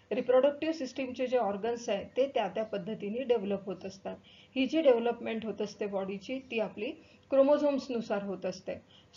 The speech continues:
So, we, so to learn the sexual reproduction in human, we have to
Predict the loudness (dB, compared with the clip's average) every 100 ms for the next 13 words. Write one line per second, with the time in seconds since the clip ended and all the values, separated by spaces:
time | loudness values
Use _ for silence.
0 | 0 0 0 -8 -14 -8 -4 -2 -4 -8
1 | _ _ _ _ _ -10 2 2 4 0
2 | 2 4 4 2 2 -2 2 2 2 0
3 | -2 -4 -6 -6 -4 -6 -6 -6 -6 -6
4 | -10 -20 -6 0 2 2 2 -2